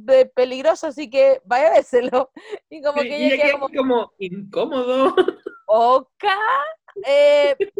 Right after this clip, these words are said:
Speaker 1: gracias, me voy". <laughs>
Speaker 2: Claro, y después cuando se están yendo, ahí como que él le pregunta si sale con alguien o algo así, y ella le cuenta que está como saliendo.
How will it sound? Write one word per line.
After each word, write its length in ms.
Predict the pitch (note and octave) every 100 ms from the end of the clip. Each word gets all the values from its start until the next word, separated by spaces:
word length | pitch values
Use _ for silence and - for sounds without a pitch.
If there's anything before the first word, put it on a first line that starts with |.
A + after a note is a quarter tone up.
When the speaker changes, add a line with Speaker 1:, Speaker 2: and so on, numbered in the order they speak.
| -
Speaker 1:
gracias, 840 | F#4 G4+ D4 - F#3+ F#3 - _ _
me 300 | A#3+ B3+ C#4+
voy". 320 | C#4+ G3 F3+
<laughs> 680 | A#3+ - - _ E4 - - _ -
Speaker 2:
Claro, 380 | B4+ - D#3+ D3
y 140 | C3 F#3
después 240 | A#3 B3+
cuando 200 | C#4+ C4
se 120 | B3+
están 280 | A3+ B3 B3
yendo, 340 | A#3 C#4+ E4+ G#4+ A#4
ahí 480 | B3+ C4+ C4+ C4+ C4+
como 320 | C4 B3 A#3+
que 560 | A#3+ A3+ A3 G#3+ G#3+ A#3 _ _ -
él 160 | G#3+ A#3
le 80 |
pregunta 720 | A#3+ G#3+ G#3+ A3+ A3+ A3 G#3+ A3
si 120 | G#3+
sale 300 | G#3 G3+ G#3+
con 160 | F3+
alguien 560 | D3+ D3+ D#3+ G#3 A#3 A3+
o 40 |
algo 120 | A3+ A3
así, 320 | A3 B3+ B3+
y 60 |
ella 120 | A#3+ A3
le 140 | G#3+
cuenta 220 | A3 G#3+
que 40 | G#3+
está 280 | G#3+ G3+
como 320 | G3+ G3+ F#3+ F#3+
saliendo. 560 | F#3+ G#3 B3 C4+ C#4+